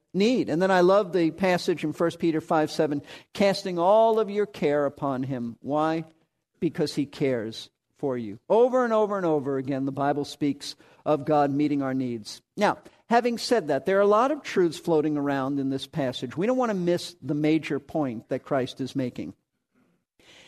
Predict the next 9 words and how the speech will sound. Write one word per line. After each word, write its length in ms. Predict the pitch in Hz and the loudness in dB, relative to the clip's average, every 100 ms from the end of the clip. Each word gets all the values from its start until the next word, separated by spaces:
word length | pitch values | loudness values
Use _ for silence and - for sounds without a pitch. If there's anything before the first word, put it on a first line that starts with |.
| - | -10
And 200 | 175 196 | -2 0
the 60 | 185 | 0
primary 720 | 185 240 254 269 262 240 233 - _ | 0 2 4 4 4 4 2 -4 _
truth 360 | - - 208 170 | -4 4 4 4
that 100 | 180 | 0
Jesus 440 | - 202 190 202 | 2 0 0 -2
is 140 | 175 139 | -4 -4
bringing 440 | - 190 190 180 | -4 -2 0 2
out 300 | 165 139 135 | 2 2 -2